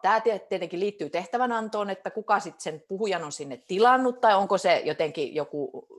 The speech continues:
flashmob, joka on vaan tapahtunut, tai mikä, mikä se onkaan se luonne, tai onko se joku, ö, megawebinaari niinku tuhansille ihmisille samaan aikaan niinku verkon välityksellä. Ö,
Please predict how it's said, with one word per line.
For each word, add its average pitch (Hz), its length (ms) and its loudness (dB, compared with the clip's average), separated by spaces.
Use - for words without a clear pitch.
flashmob, 175 540 0
joka 151 220 2
on 156 100 2
vaan 156 280 4
tapahtunut, 214 760 4
tai 165 140 4
mikä, 170 260 -2
mikä 180 200 -2
se 180 140 -2
onkaan 196 300 4
se 160 160 0
luonne, 196 400 4
tai 165 340 4
onko 185 240 2
se 175 160 2
joku, 170 440 2
ö, 170 100 4
megawebinaari 165 920 4
niinku 156 440 -4
tuhansille 156 560 0
ihmisille 160 500 -6
samaan 160 400 -4
aikaan 151 460 -4
niinku 147 280 -8
verkon 196 320 -2
välityksellä. 160 720 -4
Ö, 170 40 -6